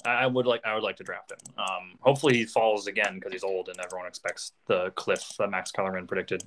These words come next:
eight years ago. Um, <laughs> all right. Well, I'll, what about, um, so the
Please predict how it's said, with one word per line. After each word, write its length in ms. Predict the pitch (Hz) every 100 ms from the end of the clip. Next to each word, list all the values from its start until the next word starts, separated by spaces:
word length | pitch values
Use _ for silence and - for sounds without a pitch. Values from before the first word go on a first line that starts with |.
| -
eight 180 | 101 92
years 180 | 92 87
ago. 300 | 90 87 - - - _ _ _ -
Um, 380 | 90 87 90 196
<laughs> 1600 | - _ _ _ _ _ _ _ _ _ _ _ _ _ _ -
all 80 | 160
right. 100 | 135
Well, 140 | 151 156
I'll, 280 | 151 151 151
what 100 | 175
about, 200 | 175 156
um, 400 | 139 131 117 113
so 140 | - 120
the 280 | 120 113